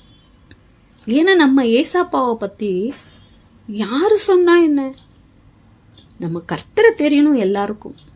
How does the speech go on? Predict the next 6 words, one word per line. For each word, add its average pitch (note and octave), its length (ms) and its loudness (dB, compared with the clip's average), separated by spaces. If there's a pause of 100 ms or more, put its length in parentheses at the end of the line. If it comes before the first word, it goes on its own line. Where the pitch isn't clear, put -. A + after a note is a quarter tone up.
(540)
நம்ம A3 200 0
தேவனுடைய C#4+ 480 0
பிள்ளைகளுக்கு C4 520 -2
சத்தியம் - 520 -4
சத்தியமா F#4+ 540 -2
தெரியணும். F3+ 460 -6